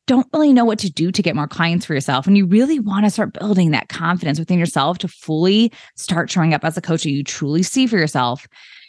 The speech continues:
it's time to stop waiting, okay? So if you're listening and you've been wanting to work with me and you're thinking, "Ah, I think strategy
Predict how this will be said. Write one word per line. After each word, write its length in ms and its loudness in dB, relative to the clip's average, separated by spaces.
it's 100 -12
time 220 2
to 60 4
stop 240 -2
waiting, 540 -2
okay? 340 0
So 100 -4
if 80 -4
you're 100 0
listening 420 -2
and 100 2
you've 120 2
been 180 4
wanting 380 0
to 60 4
work 180 -2
with 100 -8
me 260 2
and 120 0
you're 100 2
thinking, 440 2
"Ah, 320 -4
I 60 -2
think 160 2
strategy 420 -2